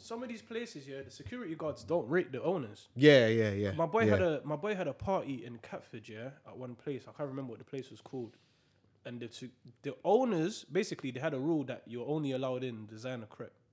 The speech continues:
Speaker 1: Bearing in mind, this is a bunch of black people.
Speaker 2: You're already allowed in the spot with designer
Speaker 1: Designer
Speaker 2: crep.
Speaker 1: crep. Now, you know, you know, you usually hear them type of rules in, like,
Speaker 2: Yeah,
Speaker 1: West,
Speaker 2: yeah.
Speaker 1: West clubs and that. This is a black event, black security guards and that. They were being harsh for no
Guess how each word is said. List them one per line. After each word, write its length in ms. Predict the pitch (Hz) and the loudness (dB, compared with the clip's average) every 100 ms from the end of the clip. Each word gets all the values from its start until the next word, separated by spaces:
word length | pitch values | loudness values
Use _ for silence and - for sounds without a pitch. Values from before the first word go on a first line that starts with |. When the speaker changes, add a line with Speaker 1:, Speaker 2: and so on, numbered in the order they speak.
| _ _ - | _ _ -8
Speaker 1:
Bearing 180 | 135 | -6
in 40 | 131 | -6
mind, 200 | 120 110 | -8 -10
this 120 | 110 | -14
is 80 | 110 | -14
a 60 | 113 | -14
bunch 220 | 123 - | -14 -14
of 80 | 104 | -14
black 160 | 120 - | -14 -16
people. 360 | 98 - 110 - _ _ - | -20 -20 -20 -20 _ _ 0
Speaker 2:
You're 120 | 131 | 4
already 160 | 131 131 | 8 8
allowed 240 | 127 123 - | 8 6 4
in 140 | 139 | 2
the 80 | 120 | 2
spot 280 | - 135 113 | 0 -2 -2
with 140 | 107 98 | -4 -4
designer 280 | 107 117 | 0 0
Speaker 1:
Designer 180 | 104 123 104 | 0 -2 -4
Speaker 2:
crep. 20 | |
Speaker 1:
crep. 160 | - 135 139 | -6 -8 -4
Now, 60 | |
you 140 | 143 165 | 0 0
know, 120 | 202 | 0
you 140 | 156 | 0
know, 100 | 190 | 0
you 100 | 214 | 0
usually 260 | 202 175 165 | -2 -4 -2
hear 140 | 160 | -2
them 120 | 151 147 | -2 -4
type 220 | 147 - | -4 -4
of 80 | 135 | -6
rules 240 | 143 117 | -6 -8
in, 140 | 123 | -10
like, 180 | 127 110 - | -8 -8 0
Speaker 2:
Yeah, 100 | 113 | 2
Speaker 1:
West, 120 | 107 | 4
Speaker 2:
yeah. 200 | 104 101 92 - - | 4 2 -2 -10 -14
Speaker 1:
West 180 | 127 - | -12 -10
clubs 260 | 139 120 | -10 -10
and 120 | 117 117 | -10 -12
that. 120 | - _ _ _ | -14 _ _ _
This 120 | 156 151 | -8 -6
is 120 | 135 | -6
a 60 | |
black 280 | 120 135 131 | -4 -4 -2
event, 420 | 120 117 117 117 | -6 -4 -6 -6
black 140 | - 104 | -8 -8
security 400 | 117 - 117 107 | -8 -6 -6 -6
guards 240 | 110 110 | -8 -8
and 140 | 110 107 | -10 -12
that. 160 | 107 | -10
They 60 | 120 | -10
were 60 | |
being 200 | 113 127 | -6 -8
harsh 240 | 117 120 120 | -8 -12 -12
for 140 | - 101 | -16 -16
no 320 | 107 110 107 | -12 -12 -12